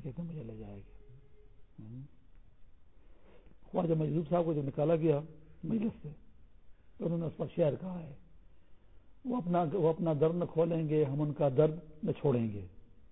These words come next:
ہوں۔ وہ اپنا درد نہ کھولیں گے، ہم ان کا درد نہ چھوڑیں گے۔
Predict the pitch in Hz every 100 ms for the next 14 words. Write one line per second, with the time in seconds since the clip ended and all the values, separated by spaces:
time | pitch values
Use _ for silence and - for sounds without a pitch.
0 | - - - - - - 156 131 160 170
1 | - - - - - - - - - -
2 | 226 156 156 151 170 165 - 165 156 147
3 | 147 147 151 151 139 151 156 - 147 147
4 | 131